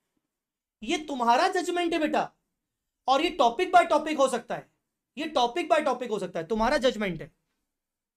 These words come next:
एक भी चैप्टर स्किप नहीं कर सकते मेरे हिसाब से।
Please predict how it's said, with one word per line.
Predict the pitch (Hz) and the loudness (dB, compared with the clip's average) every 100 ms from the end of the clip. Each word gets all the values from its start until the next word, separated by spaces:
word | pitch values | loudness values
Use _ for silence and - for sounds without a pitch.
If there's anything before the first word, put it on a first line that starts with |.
| _ _ _ _ _ _ _ _ _ _ _ _ _ _ _ | _ _ _ _ _ _ _ _ _ _ _ _ _ _ _
एक | 247 277 311 269 | -4 -2 -2 0
भी | 339 339 | 2 2
चैप्टर | 320 262 247 294 277 | 2 0 2 -2 -2
स्किप | - 285 285 | -6 -8 -6
नहीं | 240 262 | -6 -4
कर | 240 233 | -4 -6
सकते | 214 208 214 190 156 | -6 -8 -6 -6 -4
मेरे | 202 226 | -2 0
हिसाब | 226 185 160 | 0 -2 -6
से। | - 147 | -10 -20